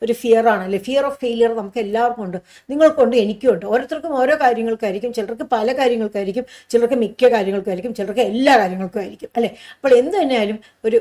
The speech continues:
തോൽവി അഭിമുഖീകരിക്കാൻ നമുക്ക് ആർക്കും ഇഷ്ടമില്ലാത്ത കാരണം നമ്മളതങ്ങ് ഒഴിഞ്ഞു മാറി പ-, പതുക്കെ പതുക്കെ നമുക്ക് താല്പര്യക്കുറവ് വരും. അപ്പോൾ അങ്ങനത്തെ താല്പര്യക്കുറവാണെങ്കിൽ അതിന് ഹോർമോൺ ടെസ്റ്റ് ഒന്നും ചെയ്യേണ്ട ആവശ്യമൊന്നുമില്ല. കാര്യങ്ങളൊക്കെ ശരിയാക്കി എടുത്തു കഴിയുമ്പോൾ താല്പര്യം തന്നെ വരും. അതല്ല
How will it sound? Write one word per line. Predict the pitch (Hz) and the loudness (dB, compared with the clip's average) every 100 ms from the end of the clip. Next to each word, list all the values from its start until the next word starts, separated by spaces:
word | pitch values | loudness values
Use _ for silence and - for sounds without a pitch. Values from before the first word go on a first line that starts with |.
| - | 0
തോൽവി | 262 269 311 | 0 2 2
അഭിമുഖീകരിക്കാൻ | 311 196 220 226 208 190 208 | 0 0 -4 -2 -4 -4 -6
നമുക്ക് | 185 180 | -6 -8
ആർക്കും | 185 180 196 | -8 -8 -14
ഇഷ്ടമില്ലാത്ത | - 277 269 196 | -4 0 0 -2
കാരണം | 190 185 247 | -6 -8 -6
നമ്മളതങ്ങ് | 220 214 247 269 | -6 -2 -2 0
ഒഴിഞ്ഞു | 247 262 381 | 0 0 -2
മാറി | 302 220 | 0 0
പ-, | 226 214 - | -2 -2 -6
പതുക്കെ | - 208 320 | -10 -10 -10
പതുക്കെ | 277 190 214 208 - _ | -10 -6 -8 -8 -18 _
നമുക്ക് | 202 196 | -8 -6
താല്പര്യക്കുറവ് | 214 202 196 233 247 240 175 233 | -4 -6 4 4 4 -6 -6 -4
വരും. | 240 196 196 _ _ | -2 -6 -10 _ _
അപ്പോൾ | 214 233 | -2 -2
അങ്ങനത്തെ | 196 190 254 330 440 | -2 -2 -4 -4 0
താല്പര്യക്കുറവാണെങ്കിൽ | 359 285 285 262 254 220 202 190 220 | 0 0 -6 -4 -2 -2 -2 -2 -2
അതിന് | 190 214 | -2 -4
ഹോർമോൺ | 226 208 202 262 | -4 -4 -4 -6
ടെസ്റ്റ് | 277 277 262 | -6 -10 -12
ഒന്നും | 240 | -6
ചെയ്യേണ്ട | 233 202 | -6 -4
ആവശ്യമൊന്നുമില്ല. | 202 190 185 202 196 180 202 - - - | -4 -6 -4 -4 -4 -8 -10 -10 -20 -8
കാര്യങ്ങളൊക്കെ | 226 208 262 330 330 | 0 2 2 -2 -6
ശരിയാക്കി | 269 247 247 254 | -6 0 0 2
എടുത്തു | 208 226 | -2 -2
കഴിയുമ്പോൾ | 196 220 - | -4 -4 -4
താല്പര്യം | 190 180 202 | -8 -6 -6
തന്നെ | 208 175 233 | -6 -4 -4
വരും. | 247 190 - - - | -4 -6 -14 -20 -10
അതല്ല | 202 214 180 214 | -4 -4 -4 2